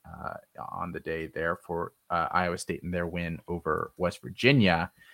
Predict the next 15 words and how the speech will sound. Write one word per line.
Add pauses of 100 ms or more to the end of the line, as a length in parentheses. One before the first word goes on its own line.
(540)
Um,
it
sounds
like
Brock
was
trying
to
get
back
into
the
game, (520)
um, (220)
but,